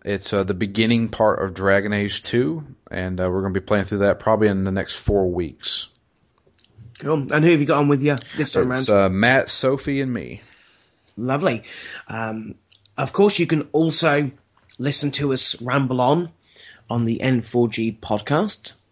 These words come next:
Speaker 2: uh, which goes out on, uh, Mondays. And you can follow both of those shows on Twitter as well, uh, at Z T G D Phoenix Down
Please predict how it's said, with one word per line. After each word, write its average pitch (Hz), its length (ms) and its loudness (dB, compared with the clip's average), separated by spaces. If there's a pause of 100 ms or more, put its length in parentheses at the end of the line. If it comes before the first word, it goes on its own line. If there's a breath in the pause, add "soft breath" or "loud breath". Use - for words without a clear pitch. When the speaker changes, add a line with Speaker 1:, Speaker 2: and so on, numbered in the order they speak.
Speaker 2:
uh, 104 160 -6
which - 260 -10
goes 104 260 -2
out 104 280 -6 (160)
on, 101 380 -2 (520)
uh, 101 280 -6
Mondays. 147 560 2 (600 loud breath)
And 120 400 0
you 127 120 0
can 147 100 4
follow 175 240 4
both 175 280 2
of 139 60 0
those 135 200 2
shows 127 260 -2
on 120 100 -4
Twitter 120 300 -6
as 113 140 -8
well, 120 300 0 (280)
uh, 110 40 -12
at 117 340 -6
Z 120 260 -4
T 113 260 -2
G 110 200 -4
D 104 200 -4
Phoenix 107 460 -6
Down 123 420 2